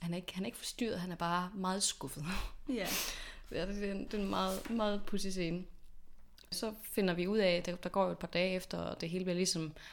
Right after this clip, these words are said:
Speaker 1: afviklet, og de skal forlade skolen og sådan noget, men, øh, men Harry, han, han får så at vide, at, øh, Lupus har sagt op. Så han går ned og, og besøger ham og prøver på at overtale ham til at blive, men må jo så sande, at, øh, det er måske rigtigt nok, at de der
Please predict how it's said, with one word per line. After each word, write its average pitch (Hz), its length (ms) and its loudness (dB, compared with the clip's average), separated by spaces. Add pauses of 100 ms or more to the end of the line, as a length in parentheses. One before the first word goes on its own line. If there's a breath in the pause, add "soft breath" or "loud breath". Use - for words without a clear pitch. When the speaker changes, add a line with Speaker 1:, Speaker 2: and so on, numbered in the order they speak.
(180 loud breath)
Speaker 1:
afviklet, 196 720 10
og 147 80 0
de 160 40 -4
skal - 300 -4
forlade 180 240 -2
skolen 285 300 2
og 285 60 0
sådan 240 120 -2
noget, 226 140 -2
men, 202 200 -2
øh, 202 120 -2
men 196 100 0
Harry, 226 240 2
han, 226 220 0
han 220 100 -4
får 220 140 -4
så 220 120 0
at 202 80 2
vide, 208 220 6
at, 196 160 2
øh, 196 100 4
Lupus 226 280 2
har 214 280 -2
sagt - 220 4
op. 269 160 2 (640 soft breath)
Så - 120 -4
han 202 140 2
går 208 80 4
ned 202 280 4
og, 160 340 -2
og 170 80 -6
besøger 247 380 6
ham 180 220 2
og 170 340 -2
prøver 196 160 0
på 196 80 -4
at - 80 0
overtale 196 400 4
ham 175 80 -2
til 165 120 -4
at - 60 -12
blive, 285 360 6 (580 soft breath)
men 180 160 0
må 175 100 0
jo 175 120 0
så 196 100 -6
sande, 190 400 -2
at, - 280 -8
øh, - 160 -2 (680)
det 196 60 0
er 185 40 2
måske 190 260 4
rigtigt 190 260 4
nok, 165 240 0
at 156 140 -8
de 170 60 -4
der 156 320 0